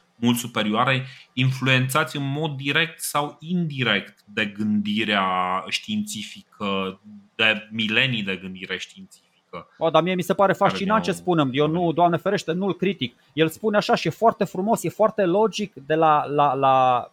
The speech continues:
Speaker 2: de unde era el acolo.
Speaker 1: De unde pornește, exact.
Speaker 2: De, exact.
Speaker 1: Asta, asta
Speaker 2: Adică,
Speaker 1: e
Speaker 2: bă,
Speaker 1: important.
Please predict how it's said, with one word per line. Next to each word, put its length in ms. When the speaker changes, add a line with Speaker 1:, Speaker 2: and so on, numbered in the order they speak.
Speaker 2:
de 100
unde 240
era 240
el 120
acolo. 340
Speaker 1:
De 60
unde 200
pornește, 760
exact. 600
Speaker 2:
De, 140
exact. 240
Speaker 1:
Asta, 360
asta 200
Speaker 2:
Adică, 200
Speaker 1:
e 40
Speaker 2:
bă, 140
Speaker 1:
important. 340